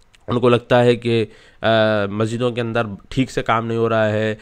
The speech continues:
या जोश के साथ काम नहीं हो रहा है, तो फिर वो इधर-उधर भी जो है मुंह मारने के लिए चले जाते हैं, इधर इनकी ये जमात में या कभी वो जमात में। तो फिर जब वहाँ जाके कुछ काम करते हैं, तो फुट सोल्जर्स के तौर पे अहले हदीसों को इस्तेमाल किया जाता है,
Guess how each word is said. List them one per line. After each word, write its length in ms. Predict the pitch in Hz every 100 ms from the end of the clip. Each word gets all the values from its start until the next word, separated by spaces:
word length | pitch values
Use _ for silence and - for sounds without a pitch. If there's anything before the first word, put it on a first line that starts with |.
| - -
या 600 | 101 104 110 110 107 98 92 _ -
जोश 320 | 127 123 -
के 160 | -
साथ 160 | 120 113
काम 260 | - 113 110
नहीं 100 | 107
हो 60 |
रहा 100 | 110
है, 60 | 113
तो 140 | 117
फिर 120 | 117
वो 120 | 123 110
इधर-उधर 420 | 113 117 113 110
भी 100 | 110
जो 120 | 107
है 60 | 107
मुंह 160 | 104
मारने 200 | 104 107
के 80 | 107
लिए 80 | 107
चले 180 | 117 117
जाते 260 | 104 -
हैं, 120 | 110
इधर 140 | 107 104
इनकी 220 | 113 104
ये 200 | 107 110
जमात 300 | 107 104 104
में 80 | 107
या 60 | 104
कभी 220 | 107 104
वो 120 | 107
जमात 320 | 104 101 101
में। 140 | 107 131 - - - _
तो 100 | 139
फिर 140 | 135 135
जब 220 | 127 131
वहाँ 280 | 131 143 160
जाके 240 | 147 147
कुछ 240 | - 143
काम 280 | - 135 127
करते 240 | 123 120 135
हैं, 140 | 139
तो 160 | 147 143
फुट 340 | - - 160
सोल्जर्स 380 | - 147 139 135
के 100 | 135
तौर 180 | - 120
पे 120 | 127
अहले 120 | 117
हदीसों 300 | 117 113 127
को 80 | 123
इस्तेमाल 360 | 117 117 113
किया 200 | 107 110
जाता 280 | 107 104 120
है, 160 | 120